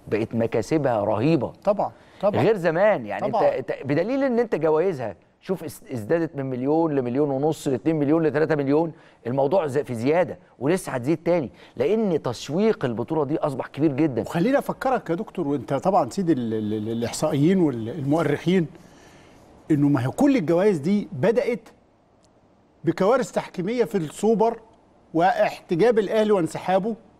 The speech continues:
Speaker 1: آه.
Speaker 2: في أربعة وتسعين، وغاب وقال لك ساعتها مجلس الإدارة إنه البطولة بتكلفنا كتير جدا، ما بتجيبش أي عوائد. بدأ
Speaker 1: آه.
Speaker 2: الاتحاد الأفريقي بعد عودة الأهلي يفكر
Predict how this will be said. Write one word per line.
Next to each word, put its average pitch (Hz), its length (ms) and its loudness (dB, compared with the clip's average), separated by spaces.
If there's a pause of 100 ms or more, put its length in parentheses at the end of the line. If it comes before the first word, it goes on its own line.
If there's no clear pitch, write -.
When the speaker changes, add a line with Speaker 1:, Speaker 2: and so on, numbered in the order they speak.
(160)
Speaker 1:
آه. 120 180 2
Speaker 2:
في 120 60 2
أربعة 180 260 0
وتسعين، 185 460 -8 (340)
وغاب 185 420 2
وقال 196 240 0
لك 226 120 -2
ساعتها 196 360 -4
مجلس 180 320 -8
الإدارة 175 340 2
إنه 196 280 -2
البطولة 185 380 2
بتكلفنا 170 580 -2
كتير 214 260 -4
جدا، 190 420 0 (720)
ما 156 140 -2
بتجيبش 156 480 -2
أي 214 180 4
عوائد. 175 400 2 (400)
بدأ 202 240 2
Speaker 1:
آه. 240 40 2
Speaker 2:
الاتحاد 202 380 -2
الأفريقي 170 440 -4
بعد 160 240 0
عودة 170 340 0
الأهلي 175 320 -2
يفكر 202 460 0